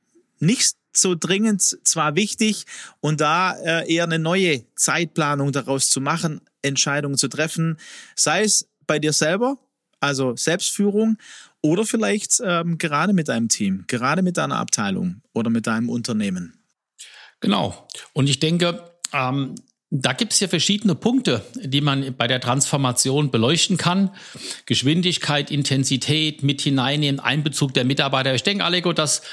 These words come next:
Speaker 2: lass uns beim nächsten Espresso mal adressieren. Für heute denke ich, ähm, <laughs> wir sind schon wieder fast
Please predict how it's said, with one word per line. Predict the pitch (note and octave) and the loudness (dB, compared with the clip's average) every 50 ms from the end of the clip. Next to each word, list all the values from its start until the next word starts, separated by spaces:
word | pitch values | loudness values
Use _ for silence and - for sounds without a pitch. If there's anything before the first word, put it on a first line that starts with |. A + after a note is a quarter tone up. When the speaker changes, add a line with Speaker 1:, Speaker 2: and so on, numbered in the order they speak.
| - - - | -12 -4 -2
Speaker 2:
lass | C3 C#3+ - F3 | 0 0 2 2
uns | E3 D3 - | 2 2 2
beim | E3 C#3+ C3+ | 0 0 0
nächsten | C3+ D3+ E3+ E3+ - F#3 | 2 2 2 2 0 0
Espresso | D#3 D3+ C#3 - - - C#3+ C#3+ - F3+ D#3+ D3 B2+ - - - - - - - | 0 0 0 0 0 0 0 0 2 2 2 0 -2 -4 -8 -12 -12 -12 -4 0
mal | C#3 C#3 C#3+ C#3+ | 0 0 2 0
adressieren. | - C3 - - C#3+ B2 - - D3+ F3+ F#3+ F#3+ E3 - - - - - | 0 -2 0 0 2 2 2 2 2 2 2 0 0 -2 -6 -14 -12 -4
Für | - D#3 C#3 B2+ | -2 0 2 2
heute | D3+ E3 D#3+ F3 | 2 2 2 0
denke | - E3 E3 E3 D#3+ D#3+ | 0 0 0 0 0 0
ich, | D#3 C#3 - - - - | 0 0 0 0 0 0
ähm, | - C#3+ C#3 C#3 C#3 C3+ C3 C3 - - B2+ - B2+ - - - | 0 0 2 2 2 2 0 0 -4 -8 -14 -16 -14 -14 -14 -12
<laughs> | - E3 F3+ E3 - - - - - - - E3+ - - | -10 -6 -6 -4 -2 -2 -2 -2 -2 -2 -2 -4 -2 -2
wir | D#3+ D#3+ | 0 0
sind | - F#3+ F#3+ - | 0 0 0 0
schon | - E3 | 0 0
wieder | E3+ E3 E3 E3 | 0 0 0 0
fast | - - F3 F3+ - - - | 0 2 2 2 2 0 -2